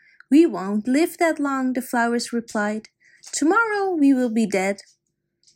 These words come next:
Tell Ida to bury us in a nice spot in the garden. Then we will rise again in the summer, <laughs> even more beautiful than we are now." The next day,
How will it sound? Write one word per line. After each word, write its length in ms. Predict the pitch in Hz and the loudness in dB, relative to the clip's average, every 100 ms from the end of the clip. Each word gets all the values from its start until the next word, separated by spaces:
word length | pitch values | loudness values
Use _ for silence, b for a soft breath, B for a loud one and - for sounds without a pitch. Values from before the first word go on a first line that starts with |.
| _ _ _ - | _ _ _ -2
Tell 240 | 220 202 247 | 0 0 2
Ida 280 | 311 294 | 2 2
to 180 | 226 233 | -2 -4
bury 400 | 196 240 311 226 | -2 0 2 0
us 200 | 214 - | -4 -4
in 120 | 240 | 0
a 140 | 240 277 | 2 2
nice 180 | 392 440 | 0 -2
spot 240 | - 202 196 | -4 -4 -2
in 120 | 220 | -2
the 160 | 240 254 | -2 0
garden. 500 | 285 294 214 220 - _ _ _ _ - | 0 0 -2 -6 -8 _ _ _ _ -6
Then 160 | 190 | -2
we 120 | 196 196 | 0 2
will 140 | 202 233 | 2 2
rise 240 | 370 415 370 | 0 -2 -4
again 280 | 370 349 | -2 0
in 120 | 339 311 | 0 0
the 100 | 285 | -2
summer, 560 | - 190 190 202 220 _ | -4 -4 -4 -6 -8 _
<laughs> 180 | _ - | _ -6
even 500 | 226 254 269 214 208 | -2 2 2 2 -2
more 180 | 202 202 | -2 -2
beautiful 560 | 202 226 254 202 196 196 | 0 0 2 -2 -4 0
than 200 | 220 226 | 2 2
we 120 | 247 | 2
are 160 | 247 | 2
now." 440 | 254 254 262 233 247 _ _ _ _ _ _ _ _ _ _ _ | 2 0 -2 -4 -8 _ _ _ _ _ _ _ _ _ _ _
The 80 | 185 | -6
next 400 | 190 233 - - | -2 -2 -4 -8
day, 380 | 175 190 233 | -4 -4 -4